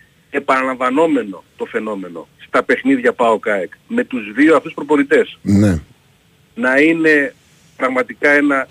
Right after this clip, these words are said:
Speaker 1: εκατό τοις εκατό τακτικό θέμα το πώς ματσάρουν οι δύο ομάδες και το πώς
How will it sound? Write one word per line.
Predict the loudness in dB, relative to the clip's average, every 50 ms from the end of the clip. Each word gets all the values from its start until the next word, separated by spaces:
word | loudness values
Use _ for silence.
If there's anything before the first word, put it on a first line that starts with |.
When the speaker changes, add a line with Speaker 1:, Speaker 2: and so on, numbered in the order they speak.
| _ -8
Speaker 1:
εκατό | -6 -2 -2 -2 0 0 -2 -2
τοις | -2 -4
εκατό | -2 -2 -2 2 2 0 0 _
τακτικό | 0 -2 -2 -2 -4 -6 -6 -6 -4 0 2 2 2 2 2
θέμα | 0 0 2 2 0 -2 -2 -4 -8 _ _ _ _ -20 _ _ _ _ _ -14
το | -14 -12 -8
πώς | 0 2 2 2 2 0 -6 -20 -20 -20 -20 _ _ _ _ _ _ _
ματσάρουν | -6 -2 -2 -2 -2 _ 2 2 4 4 4 2 2 -2 -4 -10
οι | -12 -12 -12 -10
δύο | -8 -4 -2 0 0
ομάδες | 0 0 -2 -2 -4 -4 -4 -4 -6 -6 -6 -8 -14 _ _
και | -14 -14 -10
το | -8 -8 -6
πώς | 0 0 0 0 -2